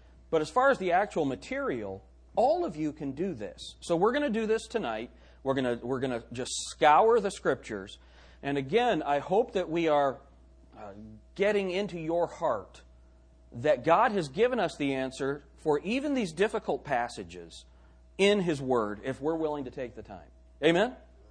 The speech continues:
He will unlock it for us. He has promised to do that as we compare things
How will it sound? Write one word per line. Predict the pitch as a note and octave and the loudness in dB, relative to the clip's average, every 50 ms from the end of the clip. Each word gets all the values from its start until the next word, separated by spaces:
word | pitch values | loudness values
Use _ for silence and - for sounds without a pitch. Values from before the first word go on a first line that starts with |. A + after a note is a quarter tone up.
| - - - | -20 -10 -6
He | D3+ C#3+ | -4 -2
will | C3+ B2+ B2 - - | -2 -2 -4 -2 0
unlock | D3 E3 G#3 A3+ G3+ G#3 G#3+ A3 G#3+ - | 2 2 4 4 4 6 4 4 2 -2
it | - - - | -6 -6 -4
for | F#3 D#3 B2 G#2 | -2 -2 -2 -2
us. | F2+ - | -4 -4
He | C#3+ B2 | -6 -6
has | A2+ - | -4 -4
promised | - F#3 F#3+ G3+ G3 F3+ - - | -2 0 0 0 0 -4 -6 -8
to | C#3 | -6
do | C3 D#3 E3 | -4 -4 -2
that | C3+ A#2+ A2 G#2+ - - - - - _ | -2 -2 -4 -4 -8 -12 -20 -20 -14 _
as | - C3 B2+ B2+ | -6 -6 -6 -4
we | C#3+ D3 | -6 -6
compare | C#3+ D3+ C3 C3 - D#3+ D#3 D3+ D3 C#3+ - - - - - | -6 -6 -8 -6 -4 -4 -4 -4 -4 -6 -8 -14 -20 -12 -6
things | - C#3+ C#3 C3 B2+ - | -4 -4 -4 -4 -6 -8